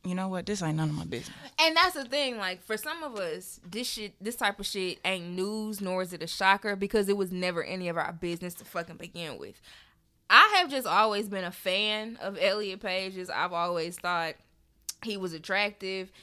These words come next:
Speaker 2: And, you know, f-, from Inception to Juno, this motherfucker's on Umbrella Academy.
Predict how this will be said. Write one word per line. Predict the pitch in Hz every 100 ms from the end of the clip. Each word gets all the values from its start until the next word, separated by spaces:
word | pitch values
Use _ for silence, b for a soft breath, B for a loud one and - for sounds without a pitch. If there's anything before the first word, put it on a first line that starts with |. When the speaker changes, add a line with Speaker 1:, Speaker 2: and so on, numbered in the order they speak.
| B B B -
Speaker 2:
And, | 233 233 226 220 220 214 -
you | 330 427
know, | 320 339
f-, | - -
from | 214 220
Inception | 196 202 - 302 311 - 214 180
to | 175 202
Juno, | 262 370 359 311 208 156 160 b b
this | 247 262
motherfucker's | 254 240 226 220
on | 208
Umbrella | - 254 226 302 330 294 214
Academy. | 208 240 175 170 170 101